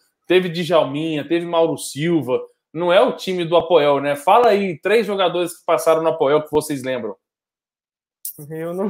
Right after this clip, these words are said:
Speaker 2: <laughs>
Speaker 1: É
Speaker 2: não faço a
Speaker 1: basicamente
Speaker 2: mínima
Speaker 1: isso.
Speaker 2: ideia. Rapro Lequitico.
Speaker 1: É basicamente isso.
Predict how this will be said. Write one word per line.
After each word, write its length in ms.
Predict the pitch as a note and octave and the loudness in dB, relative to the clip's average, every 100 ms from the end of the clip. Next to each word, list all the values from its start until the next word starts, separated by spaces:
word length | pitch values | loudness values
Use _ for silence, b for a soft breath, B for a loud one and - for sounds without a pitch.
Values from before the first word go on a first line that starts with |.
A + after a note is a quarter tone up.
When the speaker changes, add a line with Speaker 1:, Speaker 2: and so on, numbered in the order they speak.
| G#3 | 2
Speaker 2:
<laughs> 60 | |
Speaker 1:
É 80 | C4 | 2
Speaker 2:
não 60 | B3+ | 4
faço 60 | |
a 80 | B3+ | 4
Speaker 1:
basicamente 540 | F3 C4+ - D4 A3+ | 6 4 6 4 4
Speaker 2:
mínima 300 | A#3 C4 C#4+ | 2 0 0
Speaker 1:
isso. 80 | C#4+ | 0
Speaker 2:
ideia. 500 | G#3 G3 G#3+ F#3+ - B B - | 2 4 4 2 -6 B B -6
Rapro 680 | F3+ G3+ A#3 D#4 D#4+ D4 | 0 2 4 4 2 0
Lequitico. 420 | C#4 C#4 B3 B3 | 0 0 -2 0
Speaker 1:
É 80 | D#3 | 0
basicamente 600 | C#3 D#3+ - - G3+ - | 4 4 4 -2 -4 -6
isso. 220 | F3+ - | -8 -8